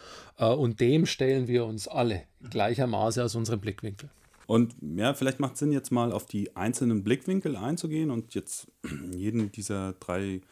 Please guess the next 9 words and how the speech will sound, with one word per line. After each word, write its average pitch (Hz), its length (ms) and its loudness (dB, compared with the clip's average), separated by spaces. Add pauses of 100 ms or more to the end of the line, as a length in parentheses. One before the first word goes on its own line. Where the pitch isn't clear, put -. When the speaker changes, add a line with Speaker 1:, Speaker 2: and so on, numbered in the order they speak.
(220)
Speaker 2:
Schwerpunkte, 120 640 0
die 113 100 0
man 104 220 2
ja 95 180 0
in 92 220 -8
seinem 85 160 -6
Studium 101 460 -6
wählen 117 360 -2
kann, 110 380 -6